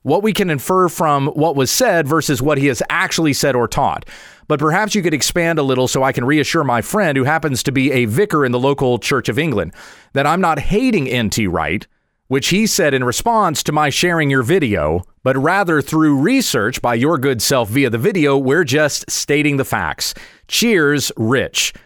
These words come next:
I love that you concluded that with cheers. Uh, w-, well, yeah, I mean, just very simply stated. Again, the statement in the video is this.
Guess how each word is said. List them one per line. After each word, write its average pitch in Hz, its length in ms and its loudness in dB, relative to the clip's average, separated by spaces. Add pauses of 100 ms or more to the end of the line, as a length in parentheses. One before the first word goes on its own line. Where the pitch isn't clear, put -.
(160)
I 123 80 0
love 123 200 0
that 113 140 -4
you 120 120 0
concluded 117 480 -2
that 104 240 0
with 104 420 -2
cheers. 98 500 -2 (440)
Uh, 139 280 0
w-, 165 200 0
well, 180 160 2
yeah, 233 180 2
I 175 80 0
mean, 180 160 0
just 175 160 -2
very 208 320 2
simply 160 320 0
stated. 127 420 0
Again, 147 360 0
the 120 240 2
statement 220 420 0
in 180 60 2
the 160 80 0
video 139 340 2
is 104 200 0
this. 98 380 -2